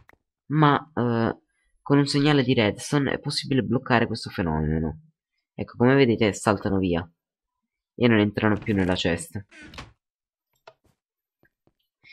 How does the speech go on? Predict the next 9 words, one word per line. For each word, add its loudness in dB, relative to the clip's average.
Parlando 6
di 4
chest, 0
ci -4
sono 0
anche 0
delle 4
chest -4
trappola. 2